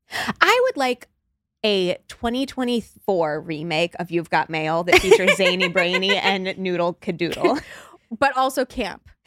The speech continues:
Speaker 1: Yeah.
Speaker 2: right? <laughs>
Speaker 1: Yeah.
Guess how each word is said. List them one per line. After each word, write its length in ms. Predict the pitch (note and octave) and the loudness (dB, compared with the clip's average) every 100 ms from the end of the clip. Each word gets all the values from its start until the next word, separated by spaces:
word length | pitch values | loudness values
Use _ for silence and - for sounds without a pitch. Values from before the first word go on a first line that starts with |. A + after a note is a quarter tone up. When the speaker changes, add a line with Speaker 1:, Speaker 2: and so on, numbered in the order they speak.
| - | 2
Speaker 1:
Yeah. 140 | - - | 6 6
Speaker 2:
right? 200 | C5+ - | 6 4
<laughs> 40 | - - D5 C5+ B4+ C5+ B4 A#4 - A4+ - - - _ _ _ _ _ | 4 2 2 0 -2 -2 -4 -4 -8 -10 -12 -18 -20 _ _ _ _ _
Speaker 1:
Yeah. 140 | - | -8